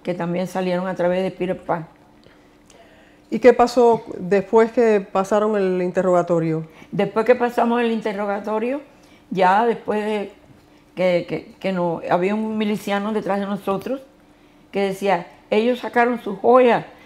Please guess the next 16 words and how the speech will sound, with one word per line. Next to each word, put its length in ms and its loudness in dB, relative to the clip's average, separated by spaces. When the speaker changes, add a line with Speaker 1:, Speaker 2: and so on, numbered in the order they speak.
Speaker 1:
y 140 0
ellos 160 6
sacaron 460 0
esto". 400 0
Y 120 -6
entonces, 540 -6
como 280 -2
el 120 -6
señor, 520 -4
el 140 6
principal, 720 4
vio 260 0
que 140 0
todo 240 0
estaba 400 4
ahí 260 0